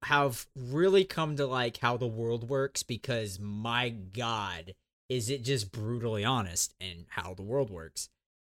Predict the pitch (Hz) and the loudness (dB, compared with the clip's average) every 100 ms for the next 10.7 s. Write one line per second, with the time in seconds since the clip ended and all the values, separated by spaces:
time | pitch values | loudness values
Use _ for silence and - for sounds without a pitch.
0 | - 120 117 104 90 92 - _ _ _ | -6 -2 0 -2 -4 -10 -12 _ _ _
1 | - 131 143 143 160 156 170 143 143 139 | -4 2 4 6 4 4 4 4 4 6
2 | 139 135 127 123 - 131 135 120 - 139 | 6 4 2 -2 -4 -4 -2 -2 -6 -4
3 | 143 143 143 143 123 - 110 117 117 - | -2 0 0 0 -2 -4 -2 -2 -4 -6
4 | 113 113 113 107 95 101 110 113 110 117 | -6 -6 -6 -6 -6 -6 -4 -4 -4 -6
5 | 123 107 107 - 113 107 - - 104 101 | -6 -4 -6 -6 -6 -6 -8 -10 -10 -8
6 | 104 104 104 104 107 104 104 104 - - | -8 -6 -6 -6 -6 -6 -4 -4 -4 -4
7 | 107 110 107 101 104 120 117 117 _ _ | -4 -4 -6 -6 -4 -2 -2 -4 _ _
8 | _ _ _ - 110 110 104 107 139 139 | _ _ _ -10 -4 -2 0 4 4 4
9 | 135 101 120 131 131 127 131 120 - 127 | 0 2 6 6 6 0 -4 -2 -2 -4
10 | 131 - - 110 - - | -6 -8 -8 -6 -6 -8